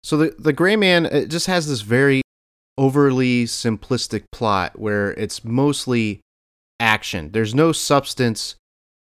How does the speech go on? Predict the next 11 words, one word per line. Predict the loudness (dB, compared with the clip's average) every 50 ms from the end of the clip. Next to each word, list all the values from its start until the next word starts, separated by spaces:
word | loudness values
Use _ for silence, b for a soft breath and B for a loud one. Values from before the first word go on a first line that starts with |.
| -10
to | -4 -2 0 0
what's | 0 -2 -2 0
going | 0 0 0 0 0 0
on, | 0 0 -2 -2 -2
or | -4 -4 -4 -6 -6 _ _ _ _ _ _ _ -16 -12 -6
I | -4 -2 -2
should | -2 -2 0 2 2 2 0
say | -2 2 2 4 4 4 2 0
the | 0 0 0 0
substance | 0 0 2 4 4 4 2 -2 -2 0 0 0 0 -2 -6 -8 -10 -10 -12 _ _ _ _ _ _ _ _ _ _ _ _ _ _ _ -6 -2
is, | 0 2 4 4 4 2 2 2 2 2 0 -2 -4 -8 -10 -10 -12